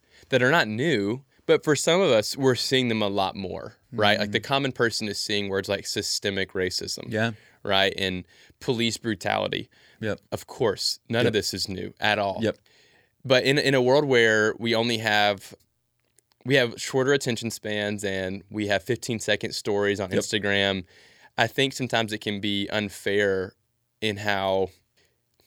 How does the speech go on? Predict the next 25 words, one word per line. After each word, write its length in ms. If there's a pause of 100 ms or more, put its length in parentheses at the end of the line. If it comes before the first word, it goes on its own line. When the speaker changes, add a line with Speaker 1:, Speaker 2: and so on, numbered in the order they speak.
(320)
Speaker 1:
it 140
leaves 220
people 260
like 180
me 140
going, 240
"Okay, 460 (240)
but, 280
but 180
get 180
more 180
specific. 840
Um, 340
like, 200
ha-, 220 (280)
give 140
me 120
more, 440
like, 240
just, 260
like, 260 (160)
everyday 460
stories." 520
And 120
so 320